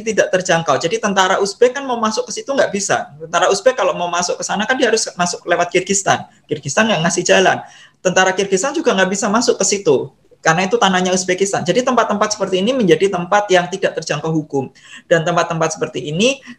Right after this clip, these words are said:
menjadi juga orga-, eh, apa, sarang markas dari organisasi militan, gerakan-gerakan teroris, dan sebagainya. Saya pernah masuk ke beberapa daerah yang seperti ini dan memang cukup menyeramkan gitu, karena memang tidak bisa dijangkau hukum. Dan itu,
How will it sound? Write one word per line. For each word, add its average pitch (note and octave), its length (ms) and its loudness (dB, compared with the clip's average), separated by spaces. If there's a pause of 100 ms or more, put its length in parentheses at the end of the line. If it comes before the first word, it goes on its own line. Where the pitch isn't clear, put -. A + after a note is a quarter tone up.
menjadi E3+ 640 2
juga F#3 480 2
orga-, F3 240 0
eh, D3 400 4 (160)
apa, F#3+ 240 0
sarang F#3+ 480 2
markas F3+ 480 0
dari D#3 240 2
organisasi D3 720 0
militan, D#3 640 0
gerakan-gerakan C#3 720 -2
teroris, D#3 560 0
dan C#3 240 0 (320)
sebagainya. C#3+ 400 2
Saya F#3+ 160 4
pernah F#3 240 2
masuk F3+ 240 0
ke D3+ 100 2 (140)
beberapa C#3+ 320 2
daerah C3 240 4
yang D#3 80 -2
seperti D3 320 -6
ini D#3 160 -2
dan B2 160 2
memang C#3+ 240 0
cukup D3+ 240 -2
menyeramkan C3+ 640 2
gitu, - 160 -8
karena A#3 160 -2
memang C#4 320 -2 (400)
tidak F3+ 320 0
bisa G3+ 240 2
dijangkau C#3 480 -4
hukum. - 240 -12
Dan F3 160 2
itu, C4+ 240 4